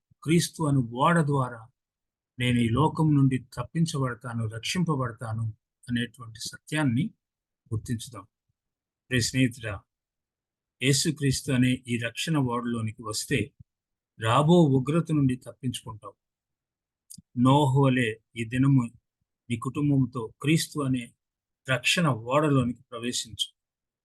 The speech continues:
జీవితంలో ఎదురయ్యే పెద్ద పెద్ద తుఫానులకు పడిపోకుండా నీతిగా జీవిస్తావు. ఎందుకంటే ఆయన క్రీస్తు అనేటువంటి ఆయన ఓడలో మనం ఉంటున్నాం కాబట్టి.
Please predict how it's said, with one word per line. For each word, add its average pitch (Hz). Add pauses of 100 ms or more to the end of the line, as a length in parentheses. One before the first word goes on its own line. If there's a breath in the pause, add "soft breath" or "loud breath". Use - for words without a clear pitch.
(1000)
జీవితంలో 127
ఎదురయ్యే 127
పెద్ద 127
పెద్ద 143
తుఫానులకు 135 (840)
పడిపోకుండా 131 (100)
నీతిగా 160
జీవిస్తావు. 110 (460)
ఎందుకంటే 127 (880)
ఆయన 117 (380)
క్రీస్తు 151
అనేటువంటి 120 (100)
ఆయన 117
ఓడలో 120
మనం 110
ఉంటున్నాం 113
కాబట్టి. -